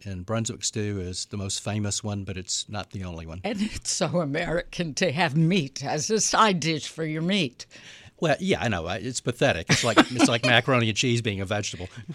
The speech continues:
Speaker 2: Lots of people don't mind that. Many do not complain that,
Speaker 1: <laughs>
Speaker 2: especially in our part of the country, mac and cheese is a vegetable.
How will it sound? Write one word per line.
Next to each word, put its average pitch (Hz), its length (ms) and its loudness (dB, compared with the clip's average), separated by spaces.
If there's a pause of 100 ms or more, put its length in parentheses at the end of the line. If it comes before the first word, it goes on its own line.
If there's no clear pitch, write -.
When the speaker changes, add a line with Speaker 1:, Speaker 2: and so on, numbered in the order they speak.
(460)
Speaker 2:
Lots 156 640 0
of 170 140 0
people 202 760 -2
don't 175 380 2
mind 175 400 2
that. 117 460 -6
Many 185 920 0 (120)
do 170 160 -2
not 160 280 -2
complain 143 760 -4
that, 131 220 -4
Speaker 1:
<laughs> - 300 -6
Speaker 2:
especially 156 640 -2
in 147 80 0
our 135 160 0
part 143 300 -2
of 117 80 -8
the 151 80 -2
country, 135 560 -8
mac 135 320 -4
and 135 160 -4
cheese 123 340 -6
is - 240 -8
a 135 40 -4
vegetable. 131 840 -6